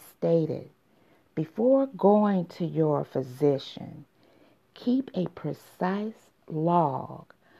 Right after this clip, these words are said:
of the events that have occurred with you. This is your soap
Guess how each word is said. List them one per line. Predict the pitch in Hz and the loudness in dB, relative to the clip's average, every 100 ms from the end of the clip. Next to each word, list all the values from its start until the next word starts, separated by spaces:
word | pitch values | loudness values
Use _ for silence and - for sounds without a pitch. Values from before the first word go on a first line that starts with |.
| _ _ | _ _
of | - 214 | -2 0
the | 220 214 | 2 4
events | 190 180 170 196 185 - - _ _ _ _ _ _ _ | 2 0 2 4 4 -2 -8 _ _ _ _ _ _ _
that | 170 170 | -4 0
have | 175 165 | 2 2
occurred | 160 185 180 170 - | 0 0 4 4 2
with | 143 151 175 180 131 | -2 0 0 -2 -12
you. | 131 113 123 _ _ _ _ _ _ _ _ _ _ - | -12 -14 -20 _ _ _ _ _ _ _ _ _ _ 2
This | 170 208 170 - _ _ _ _ _ _ _ | 4 4 2 -8 _ _ _ _ _ _ _
is | 135 135 131 | -2 0 2
your | 135 127 | 2 2
soap | - - 180 190 - | -2 0 4 4 2